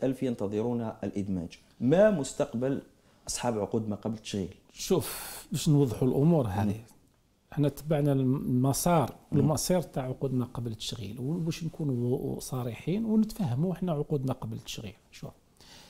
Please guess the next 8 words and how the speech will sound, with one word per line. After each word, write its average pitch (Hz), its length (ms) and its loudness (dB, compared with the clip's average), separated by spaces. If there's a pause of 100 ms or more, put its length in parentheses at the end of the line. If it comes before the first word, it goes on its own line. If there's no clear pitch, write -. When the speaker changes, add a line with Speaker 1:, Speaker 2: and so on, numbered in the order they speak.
(280)
Speaker 2:
أولًا 220 440 4 (960)
المسار 190 380 4
الإدماج 165 440 2
لم 233 180 6
يكن 202 320 2
هناك 165 440 2 (120)
أصلًا 170 320 0
قانون 135 440 2